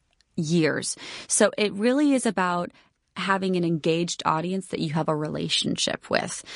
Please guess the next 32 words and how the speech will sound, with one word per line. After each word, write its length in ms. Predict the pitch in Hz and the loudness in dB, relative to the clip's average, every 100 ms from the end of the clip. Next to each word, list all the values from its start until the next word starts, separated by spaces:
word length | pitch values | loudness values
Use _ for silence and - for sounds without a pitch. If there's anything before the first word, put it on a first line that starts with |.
| - 180 | -8 2
That's 300 | 180 190 - | 2 4 2
super 400 | - 185 175 170 | 2 0 0 -2
important. 600 | 165 - - - - - - - | -2 -2 -2 0 -2 -4 -14 -4
You 160 | 185 190 | 0 0
can't 320 | - 220 220 | 4 4 4
just, 340 | 226 196 - - - | 0 -2 -6 -6 0
you 160 | 190 | 2
know, 240 | 175 165 - - | 4 2 -2 0
email 400 | 185 185 180 175 | 2 4 2 2
your 160 | 175 | 0
mailing 320 | 170 175 180 175 | 0 2 2 2
list 240 | 170 - | 0 -2
that 100 | - | 0
you've 220 | 180 165 | 0 2
been 380 | 175 160 156 - _ - | 2 2 0 -2 _ -6
silent 720 | - - 165 180 175 - - | -2 2 2 2 -2 -2 -4
with 200 | - 180 | -2 -2
for 260 | - - 165 | 0 2 2
months. 500 | 160 156 - - - - - | 2 -2 -2 -4 -4 -8 0
You 120 | 190 | 2
need 180 | 185 180 | 2 0
to 100 | 196 | 0
be 140 | 175 - | 0 0
active 420 | 160 170 - 175 165 | 0 0 -2 -2 0
with 180 | 160 - | -4 -4
them 240 | 165 165 | -4 -2
and 180 | 160 165 | -2 -2
touch 300 | 175 - - | -2 -2 0
base 260 | 160 165 | 0 2
with 140 | 175 - | -2 -2
them 180 | 170 175 | -2 -2
constantly 880 | - 233 277 - 220 185 175 175 | 2 4 4 2 -2 0 0 0